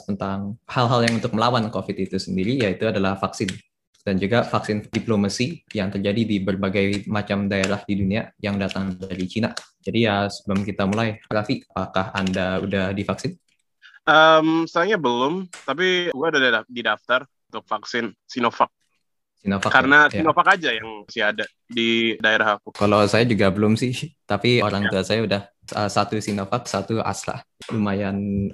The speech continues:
Speaker 1: berbeda-beda di rumah ini.
Speaker 2: Kalau di waktu sekarang, kayaknya kita nggak terlalu prihatin sama brandnya apa deh.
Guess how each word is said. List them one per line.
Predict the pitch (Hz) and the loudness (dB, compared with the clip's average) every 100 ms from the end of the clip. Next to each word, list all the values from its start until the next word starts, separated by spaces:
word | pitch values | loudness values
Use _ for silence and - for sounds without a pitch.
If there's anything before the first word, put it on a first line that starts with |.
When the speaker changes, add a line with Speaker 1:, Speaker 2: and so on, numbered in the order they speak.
| - | -4
Speaker 1:
berbeda-beda | 104 98 101 95 92 101 98 | 0 2 2 2 2 0 0
di | 110 | 0
rumah | 92 92 | 0 -2
ini. | 92 98 - _ _ _ _ _ _ _ _ _ | -2 -4 -10 _ _ _ _ _ _ _ _ _
Speaker 2:
Kalau | - 127 127 123 | 2 6 6 6
di | 127 127 123 120 117 117 | 4 6 4 4 2 2
waktu | 117 110 123 | 2 0 -8
sekarang, | - 123 139 139 123 - - | -2 2 2 0 -6 -10 0
kayaknya | 123 127 147 139 | 0 2 -2 -4
kita | 131 139 | 0 0
nggak | 131 120 | 2 -2
terlalu | 117 117 113 - | 0 -2 -4 -8
prihatin | 117 117 113 113 113 | -10 -4 -4 -4 -6
sama | 113 110 107 107 104 - - | -4 -4 0 0 0 -4 -16
brandnya | 120 117 113 113 113 110 | -4 0 2 2 0 0
apa | 107 107 | -2 -6
deh. | 104 | -6